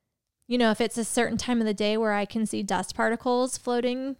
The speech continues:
you know, near my window because of the way that the light is hitting it, like, that is a really great way to, like, ground very quickly because you're seeing detail. Uh,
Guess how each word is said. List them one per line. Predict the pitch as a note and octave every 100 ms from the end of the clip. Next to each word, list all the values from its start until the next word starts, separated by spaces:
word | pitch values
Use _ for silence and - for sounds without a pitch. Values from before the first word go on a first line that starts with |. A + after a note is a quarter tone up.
| _ _
you | A#3+ A#3
know, | A3+ A3+ -
near | A3+ A3
my | A3 G#3+
window | G#3 G#3 A#3+ C4
because | B3 A#3
of | G3+
the | G#3
way | G3+
that | G#3
the | G#3+
light | G#3 - A#3+ -
is | C4 -
hitting | C4+ C4+ C#4+
it, | D4 C#4+ - _ _
like, | A#3+ A3+ G#3+
that | A3 A3 A#3 -
is | A#3 A3+
a | A3+ G#3+
really | G#3+ G#3 G#3
great | G#3+ G#3
way | G#3+ G#3
to, | G#3
like, | G3+ G3+ G#3 - _ -
ground | A#3 A3 G#3+
very | G#3+ G#3
quickly | - A3 A3+ A3
because | G#3 A3 G#3+
you're | A3
seeing | G#3+ - G#3+ G#3 G3+
detail. | - G#3+ - G#3+ - - - _ _ -
Uh, | A3 A3